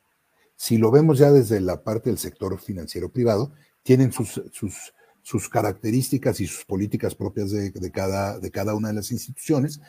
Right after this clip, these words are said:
a donde por lo regular estás hablando de que le otorgan créditos dependiendo del nivel de ingreso que tienen, ¿no? Pero prácticamente podríamos decir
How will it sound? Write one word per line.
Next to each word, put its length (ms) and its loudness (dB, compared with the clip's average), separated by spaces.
a 160 -2
donde 280 -4
por 200 -6
lo 160 -4
regular 640 4
estás 320 -6
hablando 300 -2
de 80 -4
que 100 -6
le 60 -6
otorgan 400 -6
créditos 600 -2
dependiendo 600 0
del 100 -2
nivel 240 -4
de 80 -4
ingreso 360 -6
que 100 -10
tienen, 420 2
¿no? 240 -2
Pero 540 2
prácticamente 880 -2
podríamos 500 -4
decir 400 -4